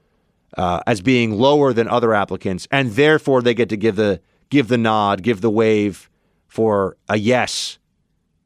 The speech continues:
to Black students, Hispanic students, and you, you name it, whoever they want.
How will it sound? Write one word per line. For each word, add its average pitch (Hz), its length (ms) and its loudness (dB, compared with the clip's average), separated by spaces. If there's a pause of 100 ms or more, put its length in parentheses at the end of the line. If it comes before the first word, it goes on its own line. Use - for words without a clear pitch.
(120)
to 95 460 -4 (460)
Black 92 280 -4
students, 85 320 -8
Hispanic 87 420 -6
students, 80 360 -12
and 80 160 -18
you, 92 340 -6
you 92 140 -4
name 85 200 -8
it, - 80 -18
whoever 104 300 0
they 92 100 -2
want. 76 260 -10